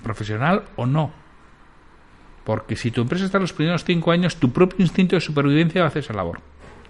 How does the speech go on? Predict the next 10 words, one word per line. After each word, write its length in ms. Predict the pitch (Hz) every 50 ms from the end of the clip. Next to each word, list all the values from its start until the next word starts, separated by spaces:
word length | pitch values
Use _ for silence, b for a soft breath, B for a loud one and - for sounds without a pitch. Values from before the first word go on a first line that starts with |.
| b b b b b b
Si 140 | - -
está 180 | 113 - - 190
entre 200 | 208 202 202 175
los 160 | 151 131 -
cinco 260 | - 202 196 190 -
y 40 | 196
los 260 | 180 175 165 156 160
diez, 340 | 165 196 220 226 226 - - - b b b b b b b b b - - _
plantéatelo 720 | - 147 143 143 139 131 175 185 202 196 202 196 214 214
seriamente. 720 | 208 - 180 165 165 143 120 113 110 104 90 82 80 71